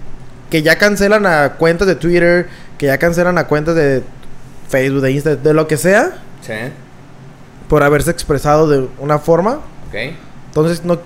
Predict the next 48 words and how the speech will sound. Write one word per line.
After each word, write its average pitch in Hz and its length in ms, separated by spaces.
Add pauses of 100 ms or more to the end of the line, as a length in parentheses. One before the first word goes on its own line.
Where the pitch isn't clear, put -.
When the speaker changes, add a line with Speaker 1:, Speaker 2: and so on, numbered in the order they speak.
(160)
Speaker 1:
quiere 170 160
decir 156 180
que 170 100
no 147 260
hay 147 120
libertad 156 220
de 139 80
expresión. 196 400 (180)
Y 165 180
otra, 208 540
es-, 190 220
ese 214 180
es 220 60
un 240 120
rubro 202 320
que, 156 300 (500)
que 160 120
me 147 120
brincó. 135 520 (440)
Y 156 60
el 165 100
otro 220 280
rubro 233 300
que 247 80
me 214 120
brincó 147 400
es 196 60
la 214 80
libertad 170 280
de 185 60
expresión 156 420
en 190 120
de 185 100
que, 165 140
güey, 151 320 (520)
si - 140
una 214 100
morra 233 300
te 180 80
gusta, 208 500 (540)
por 156 160
poner 143 180
un 180 100
ejemplo 185 300
bien, 180 220
bien 170 160
pendejo, 160 320
¿no? 180 180